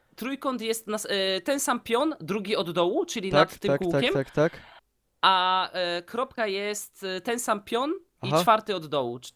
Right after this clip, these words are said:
Speaker 1: czyli trzeci od góry. Czyli ten sam, ten sam pion.
Speaker 2: Ło, pieronie. Jeden w lewo, jeden
Speaker 1: No.
Speaker 2: do góry, jeden do góry, jeden w prawo,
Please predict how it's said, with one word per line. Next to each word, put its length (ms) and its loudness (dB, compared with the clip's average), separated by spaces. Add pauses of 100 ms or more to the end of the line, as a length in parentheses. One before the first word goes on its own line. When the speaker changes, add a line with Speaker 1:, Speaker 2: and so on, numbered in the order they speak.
(140)
Speaker 1:
czyli 240 -4
trzeci 300 -2
od 120 -2
góry. 360 -2
Czyli 200 -6
ten 140 2
sam, 300 -2
ten 160 -4
sam 160 -4
pion. 240 -6
Speaker 2:
Ło, 360 6
pieronie. 680 2
Jeden 360 6
w 80 0
lewo, 400 6 (340)
jeden 300 4
Speaker 1:
No. 100 8
Speaker 2:
do 100 6
góry, 380 4 (260)
jeden 320 6
do 120 4
góry, 340 2 (160)
jeden 300 6
w 100 -12
prawo, 440 6